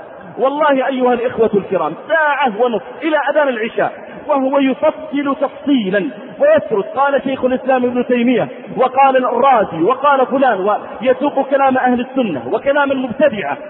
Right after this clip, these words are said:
ثم يرد على، على، على، على، على المبتدعة، وينصر الكلام الحق، ويسرد الآيات سردا، وكأنما هو والله كان يحضرها أو يقرأها في أثناء الطريق.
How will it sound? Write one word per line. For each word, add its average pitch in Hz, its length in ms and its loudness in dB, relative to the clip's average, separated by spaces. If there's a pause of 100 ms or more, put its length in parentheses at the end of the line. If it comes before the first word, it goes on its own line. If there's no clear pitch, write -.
(180)
ثم 294 180 0
يرد 277 320 0
على، 254 220 0
على، 247 360 2
على، 247 400 2 (240)
على، 247 180 0
على 240 260 -2
المبتدعة، 202 680 -2
وينصر 262 420 0
الكلام 262 380 2
الحق، 247 260 -2 (360)
ويسرد 269 480 0
الآيات 269 500 2
سردا، 254 720 0 (240)
وكأنما 220 600 -2
هو 202 300 2
والله 202 480 0 (280)
كان 220 200 0
يحضرها 202 600 2
أو 190 160 2
يقرأها 202 420 2
في 185 200 0
أثناء 190 240 2
الطريق. 190 380 2